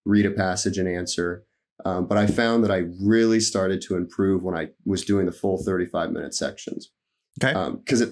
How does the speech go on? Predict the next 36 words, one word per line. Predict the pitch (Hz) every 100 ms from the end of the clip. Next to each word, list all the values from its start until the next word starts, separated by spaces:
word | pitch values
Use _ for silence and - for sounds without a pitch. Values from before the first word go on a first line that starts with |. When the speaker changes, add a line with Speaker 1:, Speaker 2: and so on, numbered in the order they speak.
| -
Speaker 1:
at | 113 107
this | 160
point, | - 139 127 123 -
October, | 107 101 - 117 113 117 110
November, | 104 101 107 104 101 98 92
December, | - - 104 101
I | 90 82 -
really | 104 120 127 110
hit | 104
a |
plateau | 101 104 98 - 104 95 92
of | 80 - _ _ _ -
one | 110 127
fifty-five | 127 123 117 104 107 104 101 -
to | 95
one | 87 101 107
fifty-nine. | 104 104 - 95 87 58 - _ _
I | _
could | - 120 113
not | 107 104 107
break | 98 92
into | 98 92
that | 90 73
one | 90 90 92 90
sixty | - 92 - 90
range. | 82 69 - - - _ _ _ -
And | 101
I |
was | 101
taking | 127 120 113
full | 107 113 107
length | 104 101
practice | 104 95 95 95
tests, | - 95 90 - - - -
uh, | 50 - - -
once | 98 98 104 104 104 -